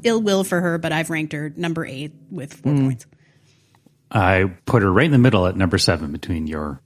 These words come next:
Speaker 3: six and eight. So I think we're all in agreement on, uh, her trajectory.
Speaker 2: <laughs>
Speaker 3: And I really have nothing to say to her as an actor. I, I, I remember her as Dawn. I remember being annoyed by, by her acting as Dawn just 'cause it's, like, a whiny character. It's not her fault.
Speaker 1: Yeah.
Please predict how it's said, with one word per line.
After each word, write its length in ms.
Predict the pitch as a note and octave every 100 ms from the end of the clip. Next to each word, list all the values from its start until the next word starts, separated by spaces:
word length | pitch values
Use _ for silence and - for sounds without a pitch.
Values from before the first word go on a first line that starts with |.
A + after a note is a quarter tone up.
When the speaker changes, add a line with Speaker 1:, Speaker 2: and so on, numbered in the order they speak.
| -
Speaker 3:
six 320 | - - -
and 100 | B1 -
eight. 320 | C#2+ D2 -
So 260 | - D2 D2
I 60 |
think 220 | - F2+
we're 140 | - F2
all 200 | A#2 C3+
in 60 | A#2+
agreement 440 | G2+ G#2 F#2+ F#2
on, 360 | F2 E2 D#2+ D#2+
uh, 220 | D#2+ D#2+ - - - -
her 160 | F2+
trajectory. 640 | E2 F2 D#2+ D2 E2 D#2 D#2
Speaker 2:
<laughs> 160 | D#2+ -
Speaker 3:
And 320 | D#2+ D#2+ -
I 80 | -
really 220 | G#2+ D#3
have 100 | C3
nothing 200 | A2 G2+ F#2
to 40 |
say 200 | - F#2
to 100 | F#2
her 80 | F2+
as 100 | F2
an 80 | F2
actor. 260 | G2 B2+
I, 120 | G2
I, 180 | G2+ F#2
I 440 | F2 - - - -
remember 300 | F#2 A2+ A#2
her 180 | B2+ C3
as 160 | G#2
Dawn. 480 | - A2 C3 D#3+ F3
I 40 | G#2
remember 300 | G#2 A2 G2+
being 200 | A2 G2
annoyed 560 | E2+ E2 F#2+ A2+ G#2+ -
by, 340 | G#2 A2 F#2+
by 220 | F2 G#2
her 220 | G2+ G#2 F2
acting 440 | F2 G2 C3 B2
as 100 | A#2+
Dawn 280 | C3+ B2+ C3
just 100 | -
'cause 180 | F2+ F2+
it's, 140 | -
like, 100 | -
a 60 | D2
whiny 320 | D#2 E2+ D#2
character. 420 | - F2 F2+ C#3
It's 100 | B2
not 140 | G2+ -
her 140 | F2+
fault. 440 | - G2 A#2+ G3 F#3
Speaker 1:
Yeah. 200 | D#3+